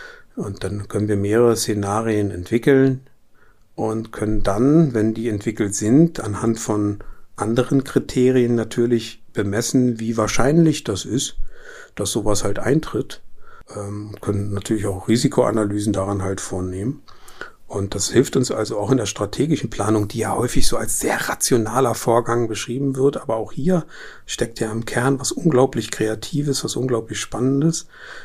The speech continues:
Ähm, die Rationalität kommt dann eher auf dem zweiten Level dazu, wenn es dann darum geht, die Dinge halt einzuordnen und zu sortieren.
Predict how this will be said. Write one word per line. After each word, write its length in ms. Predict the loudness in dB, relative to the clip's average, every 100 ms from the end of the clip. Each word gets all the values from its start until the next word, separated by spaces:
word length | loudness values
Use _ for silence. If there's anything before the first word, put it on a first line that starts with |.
| -12 -6
Ähm, 240 | -4 -4
die 80 | -4
Rationalität 760 | -4 0 0 0 -4 -2 -2
kommt 220 | 2 0 2
dann 100 | -2
eher 200 | -2 -2
auf 160 | -4
dem 160 | -6 -6
zweiten 340 | 0 2 4
Level 320 | 4 4 2
dazu, 420 | 0 -2 -4 -4 -2
wenn 120 | -4
es 120 | -4
dann 280 | -4 -4 -4
darum 260 | -4 -4
geht, 220 | -6 -6 -6
die 60 |
Dinge 220 | -6 -4 -4
halt 140 | -4
einzuordnen 760 | 0 0 0 -2 -4 -2 -6 -6
und 120 | -8
zu 160 | -8
sortieren. 720 | -8 -10 -8 -4 -2 0 -2